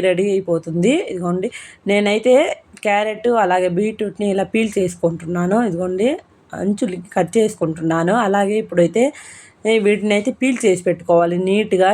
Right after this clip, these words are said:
చి-, అంటే తొక్క తీసి పెట్టుకోవాలి. ఇదిగో ఒక వాటర్లో అయితే వేసుకొని కడిగి పెట్టుకున్నాను.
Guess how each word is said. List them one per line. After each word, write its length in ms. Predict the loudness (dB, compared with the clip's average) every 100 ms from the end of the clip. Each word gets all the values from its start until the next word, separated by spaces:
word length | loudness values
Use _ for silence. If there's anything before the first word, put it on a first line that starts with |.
| 2
చి-, 160 | -2 0 -2
అంటే 200 | 0 0 0
తొక్క 240 | -2 -2
తీసి 160 | -4 0 -2
పెట్టుకోవాలి. 600 | 0 0 2 2 2 2 0
ఇదిగో 180 | 0 -2
ఒక 60 | -2 -2
వాటర్లో 340 | -2 -2 -2 -2
అయితే 140 | -2 -2
వేసుకొని 420 | -2 -4 -4 -2 0
కడిగి 220 | -2 -2 -4
పెట్టుకున్నాను. 580 | -8 -6 -2 0 2